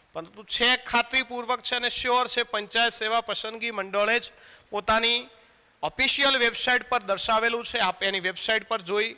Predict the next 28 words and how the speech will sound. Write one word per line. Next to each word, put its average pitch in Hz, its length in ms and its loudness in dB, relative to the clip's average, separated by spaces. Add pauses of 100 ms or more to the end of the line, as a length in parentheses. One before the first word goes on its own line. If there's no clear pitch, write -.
(160)
શકો 220 380 -4
છો. 247 200 -10 (540)
અહીંયા 185 200 2
એની 196 160 2
વેબસાઇટ 180 480 0
પણ 214 120 2
આપી 202 240 0
છે, 226 280 -2 (320)
જી 196 100 -4
પી 226 380 -2 (640)
એસ 208 220 2
એસ 220 200 0
બી 226 280 -2 (160)
એની 185 160 -2
વેબસાઇટ 196 440 0
ઉપર 214 240 -4
જઈને 196 340 2
પણ 214 160 -2
તમે 196 220 0
આખું 214 460 -2
વિગતવાર 190 500 0
અહેવાલ 175 400 2 (180)
જે 156 140 -2
આપ્યો 190 320 -2
છે, 190 160 -6
જોઈ 156 220 -10
શકો - 340 -14
છો. - 140 -16